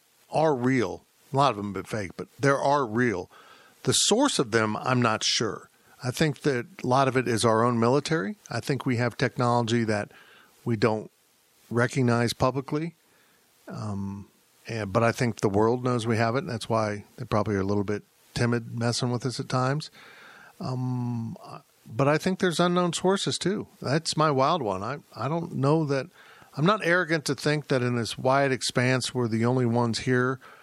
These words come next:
or the knowledge we have of science is, you know, all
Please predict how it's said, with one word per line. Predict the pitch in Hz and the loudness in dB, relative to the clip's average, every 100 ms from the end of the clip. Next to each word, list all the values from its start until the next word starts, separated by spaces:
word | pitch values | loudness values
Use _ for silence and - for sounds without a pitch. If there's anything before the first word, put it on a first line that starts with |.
| - - - | -20 -18 -6
or | 120 110 104 101 101 _ _ _ _ _ - - _ _ _ _ - 120 - | 0 0 0 -4 -12 _ _ _ _ _ -20 -20 _ _ _ _ -20 -14 -6
the | 113 101 - _ _ _ _ | -4 -4 -10 _ _ _ _
knowledge | 135 123 131 135 123 | -2 2 2 2 0
we | 117 113 | 0 2
have | 127 117 | 2 2
of | 110 | 0
science | - 123 123 131 127 - | 0 2 2 0 -2 -4
is, | 113 101 - - - - - - _ | -4 -4 -8 -16 -20 -20 -20 -20 _
you | 117 | -4
know, | 107 107 110 - _ _ | -2 -2 -4 -8 _ _
all | - 127 123 120 | 0 2 2 -2